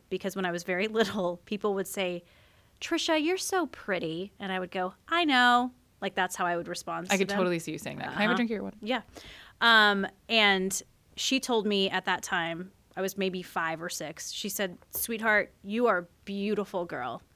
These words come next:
Speaker 1: You're very beautiful on the outside. But if you're not beautiful on the inside, the outside doesn't matter." And that has stuck with me my entire life. I had a college professor, Travis Lynn, he has passed away,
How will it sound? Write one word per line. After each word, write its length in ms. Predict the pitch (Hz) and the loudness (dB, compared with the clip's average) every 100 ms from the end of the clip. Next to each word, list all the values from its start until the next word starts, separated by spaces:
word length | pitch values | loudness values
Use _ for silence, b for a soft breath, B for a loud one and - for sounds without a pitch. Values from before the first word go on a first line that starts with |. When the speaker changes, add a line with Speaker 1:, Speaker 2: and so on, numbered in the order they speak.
| b b | b b
Speaker 1:
You're 120 | 185 | -10
very 300 | 180 208 208 | -2 2 4
beautiful 500 | 214 202 190 - 185 - | 4 2 0 -2 -6 -4
on 140 | 180 | -6
the 140 | 185 - | -6 -6
outside. 560 | 170 160 - 131 123 - b b | -8 -8 -10 -12 -14 -20 b b
But 120 | 165 | -10
if 100 | 170 | -6
you're 100 | 180 | -4
not 260 | 180 196 196 | 0 0 0
beautiful 340 | 202 202 208 | -2 -2 -4
on 160 | - 180 | -4 -4
the 120 | 175 | -6
inside, 460 | 165 170 165 151 156 _ | -6 -8 -8 -8 -10 _
the 140 | 175 - | -18 -8
outside 400 | 165 - 165 151 | -6 -6 -8 -10
doesn't 280 | - - - | -12 -12 -14
matter." 380 | - 90 - - b b b - | -14 -16 -18 -20 b b b -8
And 300 | 170 160 156 - | -6 -4 -8 -10
that 480 | 180 208 180 - - | 4 6 6 4 -10
has 180 | - 190 | -10 -8
stuck 240 | - 175 | -6 -6
with 160 | 180 165 | -8 -10
me 240 | 175 156 - | -10 -10 -8
my 260 | 175 180 165 | -2 0 0
entire 480 | 156 160 - 139 135 | -4 -8 -10 -10 -12
life. 400 | 120 - - - B B B | -14 -16 -20 -20 B B B
I 60 | 180 | -4
had 140 | 190 | -2
a 40 | |
college 520 | 180 - 190 214 - - | -2 2 2 2 -2 -6
professor, 580 | 247 - 185 - 190 | -4 -2 -2 -2 -4
Travis 540 | 190 - 180 175 208 - | -6 -4 -2 -2 -4 -4
Lynn, 320 | 170 160 175 | -4 -4 -8
he 220 | - 175 | -6 -6
has 180 | 170 175 | -6 -8
passed 320 | - 170 - | -6 -8 -4
away, 360 | 202 170 151 | -2 -2 -4